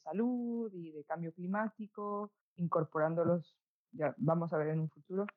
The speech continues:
cómo, cómo va eso. La, la idea sería ir por ese, por ese lado. Por el, las cuestiones de, de agua y saneamiento, bueno, nosotros en, en el headquarter tenemos el equipo de saneamiento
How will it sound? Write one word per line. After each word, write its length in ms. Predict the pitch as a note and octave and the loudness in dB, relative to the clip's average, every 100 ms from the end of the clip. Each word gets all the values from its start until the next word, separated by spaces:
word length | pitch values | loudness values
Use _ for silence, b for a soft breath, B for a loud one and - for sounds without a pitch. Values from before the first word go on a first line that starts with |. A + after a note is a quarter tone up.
| _ | _
cómo, 240 | - D3 | -4 -2
cómo 240 | D#3 F3+ E3+ | 2 4 6
va 120 | F#3 | 6
eso. 380 | F#3 E3+ G3+ A#3+ - _ | 6 4 2 -2 -8 _
La, 260 | - D#3+ - | -4 0 2
la 120 | E3+ | 4
idea 280 | E3 E3+ F3+ | 4 4 0
sería 580 | - E3 E3 D#3+ D3+ D3+ _ - | -4 -4 0 0 0 -4 _ -12
ir 140 | F3 | -10
por 200 | E3 E3 | 0 2
ese, 500 | D#3+ - E3 D#3 - - | 2 -2 -2 -2 -2 -8
por 140 | - E3+ | -2 0
ese 180 | - E3+ | 0 -2
lado. 480 | E3 F3+ A#3 D4+ _ _ | 2 2 0 -4 _ _
Por 240 | G3 G3+ G3+ | 0 2 4
el, 280 | G3 G3 | 4 4
las 220 | G3 F#3+ - | 4 2 0
cuestiones 680 | G3 - - A3 A3 B3 B3 F#3+ F3+ | -6 -6 -6 -2 0 2 0 -4 -8
de, 580 | G3 F#3+ F#3 F3+ F3 E3+ E3 D#3+ D#3 D3 _ _ _ | -4 -2 -2 -2 -4 -6 -10 -16 -18 -18 _ _ _
de 200 | E3+ F3+ | -2 4
agua 360 | F3+ F#3+ G#3 G3+ | 6 6 4 0
y 40 | |
saneamiento, 580 | - F3 E3 E3+ F3 F3+ | -4 -10 -10 -16 -10 -6
bueno, 260 | E3+ D#3 | -4 -6
nosotros 500 | D3 D#3 - E3+ F3 | -10 -14 -20 -10 -8
en, 360 | E3+ D#3+ D3 D#3+ _ - | -6 -4 -6 -8 _ -6
en 140 | E3 | -2
el 120 | D#3 - | -2 0
headquarter 500 | E3 - E3+ F3 E3 | 0 4 6 6 2
tenemos 580 | D#3+ D#3+ E3 E3 E3 | 0 0 2 0 0
el 80 | D3 | -2
equipo 400 | D3+ - - E3 | -4 -4 -6 -4
de 340 | D#3 D3+ D3 D3+ | 2 2 4 2
saneamiento 720 | D#3 D#3+ D3 E3+ F#3 B3+ | 0 0 0 2 2 0